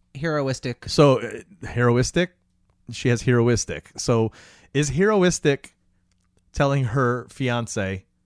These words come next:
Speaker 2: "Screw all the planning you had"? That's heroistic. Eh, strike one.
Speaker 1: That's not. But
Speaker 2: Is it
Speaker 1: her helping the
Speaker 2: heroistic?
Speaker 1: town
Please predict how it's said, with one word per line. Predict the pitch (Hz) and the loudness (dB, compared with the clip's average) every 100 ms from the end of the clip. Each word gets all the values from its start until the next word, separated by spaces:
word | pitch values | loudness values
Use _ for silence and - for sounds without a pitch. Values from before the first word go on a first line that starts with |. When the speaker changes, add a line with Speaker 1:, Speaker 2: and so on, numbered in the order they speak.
| _ - | _ -14
Speaker 2:
"Screw | - - 135 143 | -10 -4 2 4
all | 131 | 4
the | 120 | 2
planning | - 120 104 104 | -2 -4 -2 -2
you | 95 | -2
had"? | 90 80 73 | -4 -8 -8
That's | 104 - | -8 -2
heroistic. | 123 120 104 90 - 67 _ _ _ _ _ _ _ _ _ _ _ _ _ | 0 2 0 -4 -10 -16 _ _ _ _ _ _ _ _ _ _ _ _ _
Eh, | 110 113 107 _ _ - | -2 -2 -4 _ _ -14
strike | - 107 - | -4 -4 -4
one. | 76 - | -14 -10
Speaker 1:
That's | 117 - | -10 -8
not. | 92 - _ _ - | -12 -14 _ _ -6
But | - 165 | 0 2
Speaker 2:
Is | 208 208 | 2 0
it | 202 | 0
Speaker 1:
her | 170 | 0
helping | 185 160 165 160 127 | 2 2 4 2 2
the | 120 | -2
Speaker 2:
heroistic? | 117 | -4
Speaker 1:
town | - 135 123 117 117 | -4 -2 -2 -2 -6